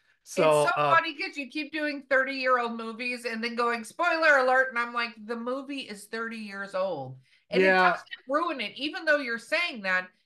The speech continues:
Speaker 2: it doesn't take away from
Speaker 1: Doesn't take away anything from that movie. Believe me, I've
Speaker 2: Yeah.
Speaker 1: just, that's just the basic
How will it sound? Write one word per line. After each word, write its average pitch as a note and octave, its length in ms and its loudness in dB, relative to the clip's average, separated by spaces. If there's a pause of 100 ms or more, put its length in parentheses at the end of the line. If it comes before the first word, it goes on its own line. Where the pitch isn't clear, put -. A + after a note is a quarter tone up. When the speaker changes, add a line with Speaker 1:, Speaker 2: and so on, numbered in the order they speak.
(180)
Speaker 2:
it G#3+ 160 -8
doesn't C#4 360 0
take - 280 -8
away A#3 440 -4
from F3+ 540 0 (160)
Speaker 1:
Doesn't B3 160 2
take G#3+ 120 4
away G3+ 200 0
anything G3+ 440 0
from D3 120 -8
that D3 140 -2
movie. D3+ 240 -2
Believe E3 320 2
me, C#3+ 100 -4
I've C#3 180 -2
Speaker 2:
Yeah. D3+ 100 0
Speaker 1:
just, C3+ 140 -4 (160)
that's - 240 -12
just - 200 -8
the D#3 60 -4
basic D3+ 420 2